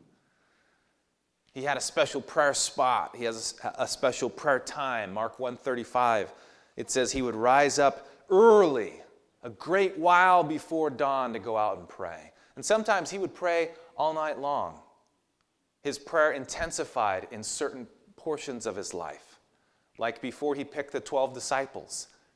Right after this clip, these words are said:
he spent the whole night in prayer. Before the Garden of Gethsemane, in the Garden of Gethsemane, before Calvary, he spent an intense period in prayer.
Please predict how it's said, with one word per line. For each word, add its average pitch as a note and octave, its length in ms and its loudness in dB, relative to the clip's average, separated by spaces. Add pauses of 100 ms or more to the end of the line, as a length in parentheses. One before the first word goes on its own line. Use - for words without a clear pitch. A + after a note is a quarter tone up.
he A#2 80 -16
spent B2 220 -10
the A#2 80 -8
whole B2+ 160 -8
night A#2 200 -6
in F#2 100 -12
prayer. - 400 -18 (920)
Before B2+ 300 -6
the A#2 80 -6
Garden B2 340 2
of A2 140 -12
Gethsemane, A#2+ 800 -4
in E3+ 160 0
the D#3 60 0
Garden A2 300 2
of F#2 120 -16
Gethsemane, G#2 440 -6
before A#2 520 -2 (340)
Calvary, G#2+ 720 -2 (1300)
he A#2+ 100 -12
spent C3 380 -6 (200)
an A2+ 120 -8
intense A2+ 480 -8
period B2 400 -4
in F#2 120 -10
prayer. D#2+ 480 -10